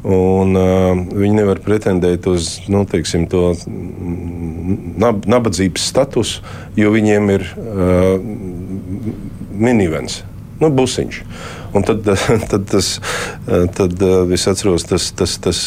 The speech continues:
eh, tēvs, viņš ir kā, bet, nu, nu, kā tā, lai mēs pārvietojamies?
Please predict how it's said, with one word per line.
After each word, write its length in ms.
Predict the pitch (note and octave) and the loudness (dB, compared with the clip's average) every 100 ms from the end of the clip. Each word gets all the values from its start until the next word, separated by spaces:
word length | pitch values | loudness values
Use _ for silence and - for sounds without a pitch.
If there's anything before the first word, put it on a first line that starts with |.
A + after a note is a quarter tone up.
| - | 0
eh, 300 | F2 E2+ E2+ | 2 2 2
tēvs, 440 | - G#2 A#2 A2 | 2 2 2 0
viņš 240 | G2+ - A2 | -2 -2 -2
ir 60 | |
kā, 220 | - B2 F#2 | 0 0 0
bet, 180 | F2 A2 | -2 0
nu, 280 | G#2+ G#2+ F#2+ - - - - - - - - | 2 0 -2 -8 -12 -14 -16 -18 -16 -14 -8
nu, 380 | A#2+ G2+ G#2 G#2+ G#2+ G#2 G2+ - A2 - - - - - - | -2 2 4 2 0 -4 -10 -10 -12 -12 -14 -14 -14 -14 -4
kā 160 | - C3+ | 2 2
tā, 120 | A2+ | 4
lai 140 | G#2 | 4
mēs 180 | G2+ G#2 | 4 2
pārvietojamies? 960 | - D3 C3 E2 D#2+ C#2 C2 B1+ A#1 | 2 2 2 0 0 -2 0 -2 -4